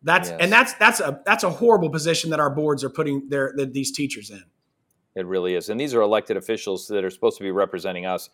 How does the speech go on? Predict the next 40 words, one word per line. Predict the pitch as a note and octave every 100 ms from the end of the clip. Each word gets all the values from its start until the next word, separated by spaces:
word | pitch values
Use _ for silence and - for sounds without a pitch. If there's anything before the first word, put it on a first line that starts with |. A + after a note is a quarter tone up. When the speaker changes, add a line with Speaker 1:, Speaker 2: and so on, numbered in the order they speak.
| _ _ _ _ _
Speaker 2:
Uh, | C3+ D#3
okay, | E3 D3 G2 - -
case | E3 E3+ F3
number, | D#3 D#3
oh, | F#3
well, | E3 D3+ D3
I | C#3+
guess | F#3 G#3+
the | D3+
takeaway | F#3 F3+ C#3
here, | A#2 G2+
what's, | D3+ F3+
w-, | - D3+ - - -
in | F3+ F#3
the | E3+
end, | E3+ C#3 A#2+
what's | D3+ -
the | D#3+
takeaway | - C#3 C3 B2 A2
here | A2+ A2
with | G#2+
these | G#2 G2
secret | B2+ A#2+ G2+
conversations? | A2 G2 F#2+ G#2+ F2+ D#2 D#2 -
What's | B2 B2 D#3+ -
the | D#3
role | A#2 B2 B2 B2+ B2+
of | A2 G2+
the |
parent? | - A#2+ A#2 A2+ A2+ _ _ _ _
How | - E3+ C#3+
vigilant | A2 C#3 A2 A#2+ A2
do | F#2+ G#2+
they | G#2+ G#2+
need | G#2 F#2
to | F#2
be | F#2 F2 D#2+ F#2
on | F2+
that | F2 E2 -
topic? | E2 C#2 -